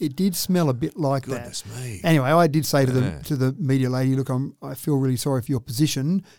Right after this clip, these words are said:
Speaker 1: and it's a tough position you've been put in." I said, "But I think that's a bit silly. This is
Speaker 2: Hmm.
Speaker 1: our local member."
Speaker 2: Yep.
Speaker 1: I don't care what flavour, what party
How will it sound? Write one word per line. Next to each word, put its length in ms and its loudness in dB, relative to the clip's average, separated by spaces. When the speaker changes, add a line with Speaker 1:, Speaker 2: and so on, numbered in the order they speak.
Speaker 1:
and 240 0
it's 120 -8
a 40 -10
tough 300 -2
position 260 -4
you've 80 -2
been 160 0
put 180 0
in." 120 0
I 60 -2
said, 220 -4
"But 160 0
I 100 2
think 240 -6
that's 240 -4
a 40 -6
bit 180 -12
silly. 340 -2
This 220 -4
is 120 -2
Speaker 2:
Hmm. 60 0
Speaker 1:
our 80 0
local 300 -2
member." 460 -2
Speaker 2:
Yep. 180 -4
Speaker 1:
I 100 -6
don't 180 -8
care 160 -2
what 240 -2
flavour, 640 -2
what 320 -6
party 460 -4